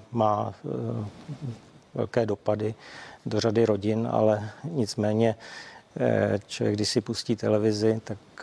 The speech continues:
prakticky do každých pěti vteřin slyší slovo covid a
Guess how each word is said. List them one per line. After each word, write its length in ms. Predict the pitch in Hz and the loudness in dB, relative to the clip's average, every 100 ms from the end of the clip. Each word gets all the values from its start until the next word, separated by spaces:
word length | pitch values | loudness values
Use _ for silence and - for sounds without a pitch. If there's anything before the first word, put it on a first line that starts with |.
| 120 | -8
prakticky 500 | - 107 101 107 - | -4 -4 -4 -8 -2
do 120 | 120 104 | -2 0
každých 460 | - 98 - 110 107 - - | -2 -4 -2 -4 -4 -12 -14
pěti 260 | - 104 117 | -2 2 2
vteřin 400 | - 113 104 113 | 2 2 2 2
slyší 540 | - 110 - 120 110 104 | 0 -2 0 0 -2 -4
slovo 360 | - 120 107 107 | 0 0 0 0
covid 460 | 107 98 104 - 117 | 0 0 -2 -4 -4
a 180 | 107 | -4